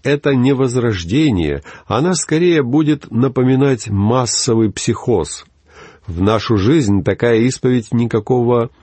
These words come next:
возрождения не принесла. Но вместе с тем следует признать, что, исповедуясь, мы не можем отгородиться от других. Неемия говорит, что они встали, исповедались и сказали:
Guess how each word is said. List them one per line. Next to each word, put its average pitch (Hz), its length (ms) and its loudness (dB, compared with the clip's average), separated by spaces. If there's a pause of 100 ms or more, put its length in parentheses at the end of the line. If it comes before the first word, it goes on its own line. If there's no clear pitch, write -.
(220)
возрождения 104 880 0
не 92 180 2
принесла. 87 680 -2 (760)
Но 123 180 4
вместе 185 400 0
с - 100 -6
тем 143 300 0
следует 123 560 0
признать, 117 580 0
что, 131 520 -2
исповедуясь, 123 1040 -2
мы 156 160 0
не 147 160 2
можем 127 760 0 (100)
отгородиться 104 880 -2
от 85 120 -2
других. 95 520 -2 (560)
Неемия 98 600 2
говорит, 95 380 0
что - 240 -4
они 87 160 -2
встали, 123 640 -2 (360)
исповедались 107 1120 -2
и 104 80 -6
сказали: 87 760 -2